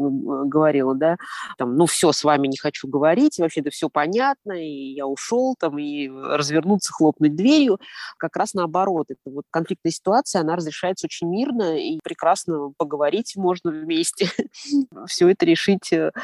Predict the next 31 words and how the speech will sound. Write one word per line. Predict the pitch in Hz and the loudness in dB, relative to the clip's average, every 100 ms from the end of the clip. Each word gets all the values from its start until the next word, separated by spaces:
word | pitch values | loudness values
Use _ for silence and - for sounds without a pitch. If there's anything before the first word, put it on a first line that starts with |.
| 254 - | -4 0
по-доброму | 196 185 208 202 175 165 165 | 2 2 0 0 0 -2 -4
и | 165 170 175 - - - - | -4 -4 -4 -8 -20 -10 0
рассудив, | 208 220 - 254 202 165 - _ - | 2 2 2 2 2 -2 -6 _ -10
да, | 170 208 | -4 -2
не | 190 170 180 | -2 -6 -6
просто | 175 190 220 - - | -2 2 2 0 -6
вот | 160 - | -4 -2
импульсивно | 160 202 190 226 185 175 | 0 0 0 0 0 0
принимать, | 151 156 160 170 | -2 -2 -2 -4
там, | - 143 - | -6 -8 -10
бросаясь | 135 151 160 - | -2 0 2 0
какими-то | - - 131 | -2 -6 -4
словами | - 147 151 214 269 180 156 143 143 | 0 4 4 4 2 -2 -4 -6 -6
и | 147 - - - | -10 -12 -12 -6
принимать | 147 147 170 | -2 0 -2
какое-то | - 165 - | 0 0 0
импульсивное | 151 185 - 156 147 | -2 -2 -2 0 0
такое | 147 147 - 143 | 0 -2 0 2
решение | 175 - 139 139 | 2 0 -2 -2
в | 139 | -4
этих | 139 - | -6 -10
ситуациях. | - 160 135 - 151 | -2 2 2 0 -2
Мне, | 147 151 | 2 4
например, | 180 208 202 | 4 6 6
очень | 185 - - | 4 2 -6
помогает | 135 139 131 127 | -4 -2 -2 -4
в | 127 | -6
беседе | 143 - 190 175 | -8 -2 0 0
вот | 135 139 | -2 -4
с | - - 143 | -10 -6 -4
ребёнком. | 147 147 127 120 - 127 | -4 -4 -4 -6 -10 -10